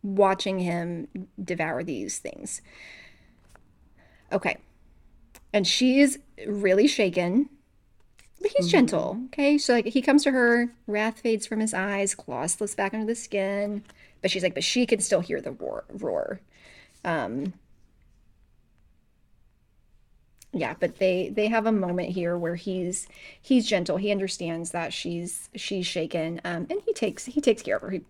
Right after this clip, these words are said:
Speaker 1: he puts his tunic over her own, um, really kind of takes care of her here. These, these are some good Tamlin moments for, for me here.
Speaker 2: Mm.
Speaker 1: Some pretty good Tamlin moments. Um,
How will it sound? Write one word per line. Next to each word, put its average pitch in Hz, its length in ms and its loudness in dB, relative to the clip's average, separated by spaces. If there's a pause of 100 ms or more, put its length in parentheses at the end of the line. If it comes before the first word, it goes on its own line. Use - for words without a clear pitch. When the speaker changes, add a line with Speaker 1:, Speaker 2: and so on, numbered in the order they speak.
Speaker 1:
he 175 400 -4 (400)
puts - 180 2
his 220 140 2
tunic 214 300 0
over 156 220 -2
her - 220 -6
own, 233 520 2 (640)
um, 165 640 -2 (880)
really 196 200 2
kind 175 200 -6
of 170 40 -10
takes - 220 -8
care 262 140 6
of 226 80 4
her 208 80 2
here. 208 360 4 (360)
These, 480 160 6
these 339 240 4
are 339 60 4
some 254 160 6
good 196 180 2
Tamlin 160 320 -4
moments - 340 -8
for, - 300 -8 (120)
for 208 140 0
me 196 160 -2
here. 180 300 -2
Speaker 2:
Mm. 175 40 -16 (1200)
Speaker 1:
Some 262 140 2
pretty 254 140 4
good 202 140 0
Tamlin 156 260 -6
moments. - 440 -6
Um, 175 460 -2